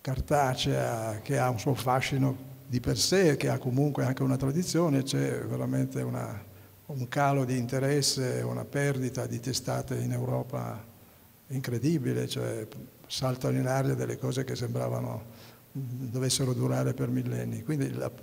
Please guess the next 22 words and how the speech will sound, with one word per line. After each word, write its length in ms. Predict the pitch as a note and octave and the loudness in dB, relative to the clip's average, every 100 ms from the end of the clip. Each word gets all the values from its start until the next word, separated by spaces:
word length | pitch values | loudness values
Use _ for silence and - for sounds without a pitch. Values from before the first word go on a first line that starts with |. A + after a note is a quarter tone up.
| D#3 - | -12 -6
direi 440 | B2 C3+ C3 - - - - - - - - | 0 0 0 -4 -12 -18 -20 -20 -20 -20 0
primum 340 | D3 D#3 C#3+ C3 | 4 6 8 8
vivere, 420 | D3+ B2+ B2 C3 | 8 8 6 4
quindi 300 | C#3 C3 - - | 6 6 6 8
<laughs> 120 | - | 8
la, 300 | C3 C#3 D3+ | 8 4 4
la 140 | C#3 | 4
rivista 420 | C3+ C#3 E3+ C#3 - | 6 8 8 8 4
prima 200 | B2+ B2+ | 6 4
di 120 | A#2+ | 4
tutto 360 | C3 C3+ C3 | 2 2 0
ha 380 | B2 A#2 A#2+ B2 | 0 -2 -4 -4
il 60 | A#2 | -4
grande 320 | B2+ C3+ C3+ | 0 2 2
pregio 380 | B2+ C3 C3+ C3 | 2 2 2 2
di 120 | B2 | 2
essere 320 | B2+ A#2+ C3 | 2 2 0
non 160 | B2+ C3+ | 2 2
solo 280 | D3 C#3 B2+ | 4 2 4
viva 340 | C3+ E3+ D3 | 4 6 4
ma 140 | B2+ B2 | 4 2
vitale 1040 | C3 B2+ C#3 D#3 F3 G3+ G3 G3 - - | 2 4 4 4 6 4 2 -2 -10 -16